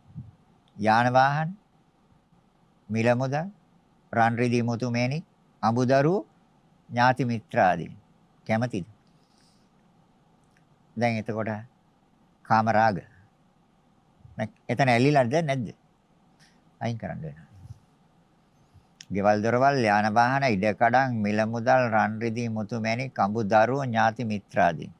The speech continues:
වස්තුකාම. ඒ වස්තුකාම, ඒ වස්තු වලට කැමති වෙන්නේ ඒ නිසා හොඳ සිතුවිලි ටිකක් හදන්න පුළුවන්. ඒ නිසා තමයි ඒ වස්තු වලට කැමති වෙන්නේ. ඒ ක්ලේශකාමයයි.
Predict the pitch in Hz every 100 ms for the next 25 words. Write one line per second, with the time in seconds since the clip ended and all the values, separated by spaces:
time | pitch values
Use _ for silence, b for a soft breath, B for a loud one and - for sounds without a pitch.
0 | _ 95 - - 127 - 92 85 95 98
1 | _ _ _ _ _ _ _ _ _ _
2 | _ _ _ _ _ _ 143 123 120 -
3 | 165 170 160 160 143 131 117 117 _ 160
4 | 160 165 156 135 127 139 156 156 165 180
5 | 208 135 139 151 160 - 165 160 - 196
6 | 226 208 160 143 180 156 143 180 185 196
7 | 190 190 180 - 135 113 98 92 90 76
8 | - - - _ 110 135 135 139 127 123
9 | 113 107 87 - 120 107 95 98 101 98
10 | 92 92 b b - 170 - 135 123 -
11 | 87 82 73 -